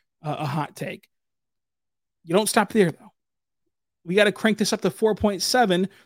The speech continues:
because your next hot take is Isaiah Joe and Josh Giddey both average fifteen points per game.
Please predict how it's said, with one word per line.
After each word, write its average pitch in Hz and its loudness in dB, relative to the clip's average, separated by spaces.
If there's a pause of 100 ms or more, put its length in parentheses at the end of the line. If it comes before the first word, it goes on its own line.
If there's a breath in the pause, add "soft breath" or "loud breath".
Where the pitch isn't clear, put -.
(160)
because 190 2
your 196 2
next 240 0
hot 214 -2
take 190 2
is 185 2
Isaiah 185 0
Joe 196 4
and 180 -2
Josh 190 -2
Giddey 285 -2 (440)
both 233 2
average 190 0
fifteen 180 0
points 170 -4
per 170 -4
game. 170 -2